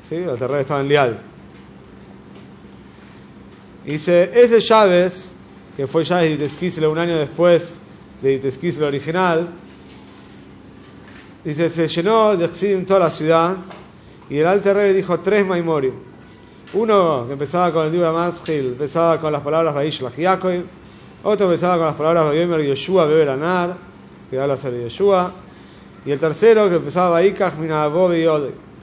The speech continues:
Tres Maimorim dijo el Alter Rebbe ese Chávez. Toda la gente estaba, para que se den una idea, tres, tres, tres Maimorim en un Chávez es muchísimo, y los Chassidim estaban totalmente emocionados.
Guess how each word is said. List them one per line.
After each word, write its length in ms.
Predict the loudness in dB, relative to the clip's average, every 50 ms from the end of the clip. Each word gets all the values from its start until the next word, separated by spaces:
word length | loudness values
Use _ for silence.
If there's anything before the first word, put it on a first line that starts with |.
| -20 -20 -20 -20 -16 -8
Tres 200 | -6 -4 -2 -2
Maimorim 480 | -2 -2 -2 -2 0 0 0 0 0 -2
dijo 220 | -2 -2 -2 -2
el 80 | -2 -2
Alter 260 | -2 -2 -4 -4 0
Rebbe 420 | 2 2 4 4 4 4 2 2 0
ese 120 | -2 -2
Chávez. 580 | -4 -2 -2 -2 -2 -2 -4 -8 -12 -16 -16 -18 -20 -20 -20 -20 -20 -20 -20 -20 -20 -20 -20 -20 -20 -20 -8 -2
Toda 180 | 0 2 4
la 120 | 4 2 2
gente 240 | 0 0 0 0
estaba, 580 | -2 -2 0 0 0 2 2 2 0 0 -2 -6 -10 -14 -20 -20 -20 -20 -20 -20 -20 -20 -20 -20 -20 -20 -16 -12
para 100 | -10 -8
que 40 |
se 80 | -6 -4
den 80 | -2 -2
una 80 | -2
idea, 460 | 0 0 0 0 0 0 -2 -6 -8
tres, 380 | -6 -4 -2 -2 -2 -4 -8 -14 -14 -14 -12 -12 -12 -10 -6
tres, 260 | -2 -2 0 0 -2 -4 -6 -8 -6
tres 200 | -6 -4 -4 -2
Maimorim 460 | -2 -4 -4 -2 0 0 2 2 2 0
en 80 | -2
un 100 | -4 -4
Chávez 340 | -4 -2 0 0 0 0 -2
es 80 | -4 -8
muchísimo, 680 | -8 -6 -4 -2 -2 -2 -4 -6 -8 -8 -8 -10 -12 -16 -20 -20 -20 -20 -20 -20 -20 -20 -20 -20 -20 -20 -20 -20 -20 -12
y 40 | -8
los 160 | -6 -6 -6
Chassidim 220 | -4 -4 -2 -2 -2
estaban 440 | -2 -2 0 0 0 0 -2 -4 -6
totalmente 420 | -6 -4 -4 -2 -2 -2 -2 -2
emocionados. 760 | -2 -2 -2 -4 -4 -2 -2 0 -2 -2 -4 -10 -14 -20 -20